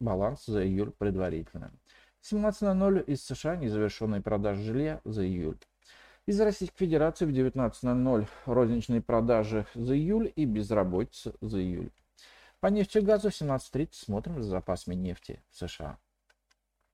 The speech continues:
И сегодня у нас в выпуске вчерашние отчетности ещё не полностью отыграны.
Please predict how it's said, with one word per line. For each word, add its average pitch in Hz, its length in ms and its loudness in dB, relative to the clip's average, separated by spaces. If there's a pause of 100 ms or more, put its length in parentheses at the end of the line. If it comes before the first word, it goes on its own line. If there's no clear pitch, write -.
(580)
И 165 40 -2
сегодня 202 360 6
у - 20 0
нас 147 220 0
в - 0 -
выпуске 101 580 0
вчерашние 139 600 0
отчетности 208 520 -2
ещё 196 240 -2
не 101 140 -2
полностью 107 580 -4
отыграны. 98 600 -4